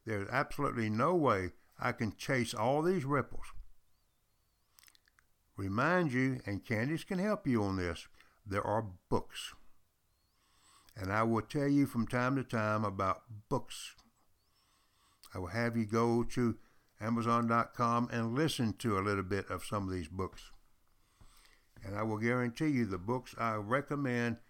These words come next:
I believe, are just tremendously, they're good narratives, they're good history people, they're great books. There are more books on the Battle of Gettysburg than on any other battle in American history. Now,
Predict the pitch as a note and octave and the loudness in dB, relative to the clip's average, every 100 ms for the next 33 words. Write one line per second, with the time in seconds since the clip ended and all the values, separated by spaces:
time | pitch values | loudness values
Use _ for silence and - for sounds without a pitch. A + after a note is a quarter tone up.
0 | _ - A2+ B2+ C#3+ B2+ B2 A#2 A#2 A#2+ | _ -12 -2 0 0 0 0 2 2 0
1 | A#2 G#2+ G#2 G#2 - G#2 F#2 F#2+ G#2+ C#3 | -2 -4 -4 -8 -8 -6 -4 -2 0 0
2 | D3 D3 - C3+ B2 - - G#2+ F#2+ F#2+ | -2 -4 -6 -8 -10 -14 -10 -6 -4 0
3 | G2+ E2+ G2 A#2+ C#3+ C#3 C3 - F#2 F#2 | -2 -2 -2 0 0 0 -4 -4 -8 -4
4 | F#2+ - C#3+ C3 C#3 B2 C3+ B2 B2 A#2 | -4 -4 -6 -4 -6 -4 -2 -2 -4 -8
5 | - - - _ - F#2 F2 A#2 A#2 A#2 | -10 -20 -20 _ -8 -6 -2 0 0 -4
6 | G2+ A2+ - - - _ _ _ _ _ | 0 0 0 -12 -20 _ _ _ _ _
7 | _ - - _ - A2 G#2 G2 B2 F3+ | _ -20 -20 _ -8 -2 -2 0 2 2
8 | F3+ D3 E3 C#3 - A2+ G#2 F#2+ A#2 C3 | 2 2 0 0 -2 -4 -4 -2 -2 0
9 | A#2 A2 A#2+ C#3 A#2 A#2+ A#2 A#2 A2 G2+ | 0 -2 -2 -2 -4 -2 0 0 0 -2
10 | G2 A2 C3+ C3 A#2+ A#2 G#2+ G#2+ G#2 G2+ | -2 -2 0 0 0 -2 -2 -2 0 -2
11 | F#2+ G2+ G2 G2+ G2 F#2 F#2+ F2+ F#2 - | -2 -4 -2 -2 -2 -4 -6 -6 -2 0
12 | - - - - - - - - - _ | 0 -2 -6 -12 -18 -20 -20 -20 -20 _
13 | _ _ _ _ _ _ _ G#2+ G2+ E2 | _ _ _ _ _ _ _ -8 -6 -8